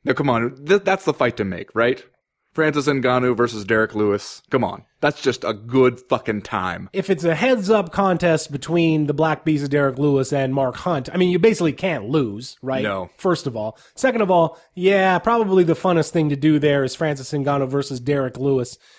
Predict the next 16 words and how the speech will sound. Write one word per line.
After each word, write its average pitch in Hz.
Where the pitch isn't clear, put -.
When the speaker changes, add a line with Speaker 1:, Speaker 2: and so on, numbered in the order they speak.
Speaker 2:
uh, 135
just 151
because 156
of 135
the 139
matchup 151
of 135
styles, 147
uh, 131
and 131
not 170
to 160
mention 147
the 131
pre-fight 135
banter, 123